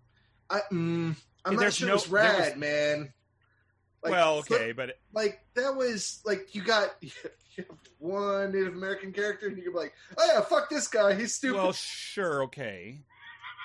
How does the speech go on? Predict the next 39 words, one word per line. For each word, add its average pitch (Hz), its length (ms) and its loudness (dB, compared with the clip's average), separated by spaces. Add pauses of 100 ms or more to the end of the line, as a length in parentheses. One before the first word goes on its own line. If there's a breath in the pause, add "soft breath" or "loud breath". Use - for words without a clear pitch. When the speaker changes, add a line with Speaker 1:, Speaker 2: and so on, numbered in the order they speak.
Speaker 2:
Yes, 123 460 -4
that's 160 240 -2
the 165 100 -4
red 139 240 0
Speaker 1:
And, 269 160 4
Speaker 2:
shirt. 143 320 0
Speaker 1:
and 269 100 6
he 277 60 0
Speaker 2:
That's 226 60 -4
the 269 60 -2
Speaker 1:
gets 240 100 -4
Speaker 2:
person 156 260 -2
of 135 80 -8
color. 135 300 -2
I 123 80 -2
get 135 240 -8
that, 110 200 -4
but 135 120 -4
I'm 170 160 2
just 170 160 -2
Speaker 1:
Yeah, 262 60 4
I - 20 4
mean, 269 100 2
Speaker 2:
saying. 247 60 -2
Speaker 1:
but 277 80 0
he 262 80 -2
gets 254 180 -4
redshirted 269 480 0
by 214 140 2
fucking 226 420 -4
Captain 202 480 0
Boomerang. 240 720 2 (240)
Ugh. 170 600 4 (220)
Speaker 2:
But 156 240 -2
I'm 180 140 4
Speaker 1:
F 202 100 4
Speaker 2:
just - 140 -2
saying. 139 340 0
Speaker 1:
minus. - 400 -8